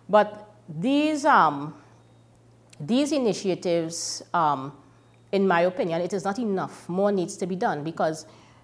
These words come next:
Trinidad and Tobago has a very high incarceration level, but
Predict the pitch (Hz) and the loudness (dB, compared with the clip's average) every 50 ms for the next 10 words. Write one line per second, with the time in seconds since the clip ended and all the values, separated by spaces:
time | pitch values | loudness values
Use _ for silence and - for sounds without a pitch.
0 | _ _ - - - 285 269 285 302 302 294 320 311 247 233 185 165 185 185 190 | _ _ -4 -2 0 2 2 2 2 2 0 -2 0 0 0 0 2 2 0 0
1 | 185 - 269 240 208 202 202 202 - 190 170 175 160 165 214 208 - - - - | 0 2 2 2 2 2 0 -2 -4 -4 -2 -2 -2 -2 -4 -6 -8 -14 -14 -4
2 | - 320 269 247 226 226 - 202 220 214 - 240 175 - - 175 160 147 - - | 2 4 6 6 6 4 0 -2 -4 -4 -4 -6 -6 -6 -6 -6 -6 -6 -6 -6
3 | 180 175 170 180 180 160 160 131 - 151 - - - - _ - - - - - | -6 -6 -4 -4 -6 -6 -6 -8 -10 -10 -16 -20 -20 -20 _ -20 -20 -20 -20 -20
4 | - - - 156 202 202 190 196 - - | -20 -10 2 4 6 6 6 4 -2 -16